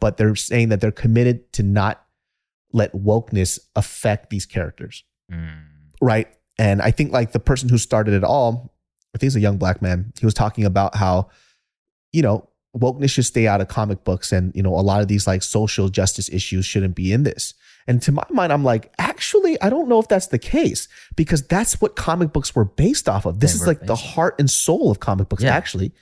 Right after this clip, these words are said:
Speaker 1: they were ta-, they were tackling a lot of social issues with this stuff. So in my mind, I'm thinking, like,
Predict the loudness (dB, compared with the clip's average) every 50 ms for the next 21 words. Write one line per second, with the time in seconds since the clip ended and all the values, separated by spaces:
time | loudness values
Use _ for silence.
0 | _ _ _ _ _ 2 2 2 2 2 2 0 0 0 -2 -6 -4 -2 0 2
1 | 4 4 4 2 2 2 2 0 0 0 0 0 2 2 2 2 2 2 2 2
2 | 2 0 0 -2 -4 -4 -2 -2 -2 -2 0 0 0 0 0 0 0 2 0 0
3 | 2 0 -4 -4 -6 -8 -6 -6 -6 -6 -6 -10 -16 _ _ _ _ -20 -20 -20
4 | -16 _ -2 0 2 2 2 2 2 2 2 2 2 2 2 2 0 0 0 0
5 | 0 2 2 2 2 2 0 -4 -12